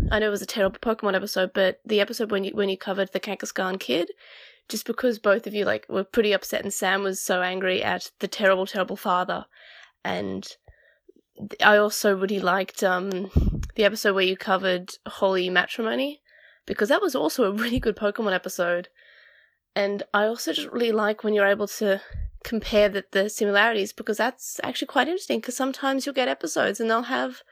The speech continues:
quite a few similarities, and sometimes it's just interesting to see what similarities are there. Like,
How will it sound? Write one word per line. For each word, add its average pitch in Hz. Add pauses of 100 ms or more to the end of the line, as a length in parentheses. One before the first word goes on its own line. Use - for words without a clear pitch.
(520)
quite 220
a -
few 226
similarities, 226
and 214
sometimes 269
it's 247
just 220
interesting 226
to 208
see 214 (800)
what 214
similarities 220
are 226
there. 285
Like, 214